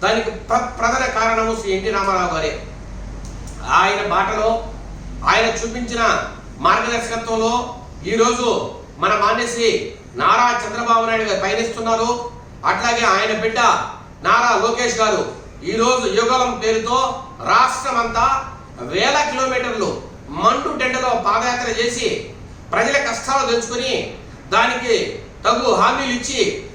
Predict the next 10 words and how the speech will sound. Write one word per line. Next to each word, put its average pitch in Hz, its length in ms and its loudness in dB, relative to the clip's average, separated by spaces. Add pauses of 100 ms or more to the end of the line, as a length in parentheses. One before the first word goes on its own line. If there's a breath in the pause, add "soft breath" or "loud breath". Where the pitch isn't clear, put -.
ఆ 190 120 6 (220)
హామీలు 269 400 2
నెరవేర్చే 254 420 0
విధంగా 233 360 0 (480)
నాలుగవ 254 640 4
తేదీ 233 260 0
సాయంత్రానికల్లా 226 880 2 (1400)
ఎలక్షన్ 247 380 2
రిజల్ట్స్ 233 280 0
వస్తున్నాయి. 220 420 2